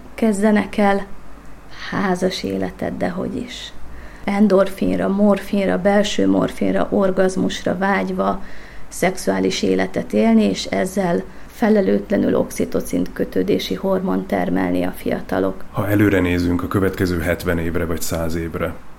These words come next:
Speaker 2: milyen jövőképet vetít előre?
Speaker 1: Én csak abban az egy dologban tudok bízni, hogy látják a most fiatalok, a most gyerekek, a mostani ifjúság, hogy a körülöttük élő felnőtt társadalom nem boldog.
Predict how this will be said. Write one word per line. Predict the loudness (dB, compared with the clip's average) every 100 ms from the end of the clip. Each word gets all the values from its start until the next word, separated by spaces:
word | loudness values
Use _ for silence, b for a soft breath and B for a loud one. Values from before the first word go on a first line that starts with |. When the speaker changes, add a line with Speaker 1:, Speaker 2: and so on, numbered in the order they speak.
| -18 0
Speaker 2:
milyen | 4 6
jövőképet | 4 0 -2 -2 -2 -4 -6 -8
vetít | -6 -2 -2 -2
előre? | -2 -4 -6 -10 -2
Speaker 1:
Én | 4 4 4
csak | 2 2 2 2
abban | 4 4 4
az | 4
egy | 2 2
dologban | 2 2 2 0 0
tudok | 0 0 -2
bízni, | -2 0 0 0 2 2
hogy | 2 0 0 -8 -18 -18 -4
látják | 0 0 0 -2 -2 -2 -2
a | -2
most | 0 -2 -4 -6
fiatalok, | -2 -2 -2 -2 -2 -2 -2
a |
most | 0 0 0 -6 -4
gyerekek, | -2 -2 -4 -8 -10 -6
a |
mostani | -2 -2 -2 0 2 2
ifjúság, | 0 -4 -6 -6 -6 -4 -6 -10 -10 -2
hogy | 0
a | 2
körülöttük | 4 4 4 2 -2 -4 0
élő | 2 2
felnőtt | 0 0 2 2 -2 -4
társadalom | -4 -2 -2 0 2 2 2 0
nem | 0 -2
boldog. | -2 -4 -4 -4 -6